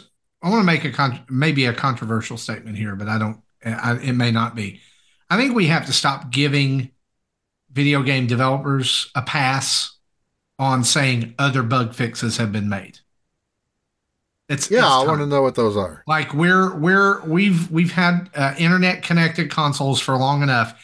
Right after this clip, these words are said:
Speaker 1: You can't just say, "We made things more stable."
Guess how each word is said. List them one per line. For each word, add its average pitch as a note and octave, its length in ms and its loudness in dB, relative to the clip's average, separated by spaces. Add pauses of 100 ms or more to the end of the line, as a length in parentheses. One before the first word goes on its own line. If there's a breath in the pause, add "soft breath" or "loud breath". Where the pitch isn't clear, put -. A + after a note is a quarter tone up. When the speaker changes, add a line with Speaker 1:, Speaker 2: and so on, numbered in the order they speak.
(220 loud breath)
Speaker 1:
You D#3 140 0
can't G#3+ 300 0
just F3 240 2
say, C#3 420 0 (180)
"We D#3+ 120 2
made E3 280 4
things D3 280 0
more C#3+ 160 0
stable." B2+ 440 0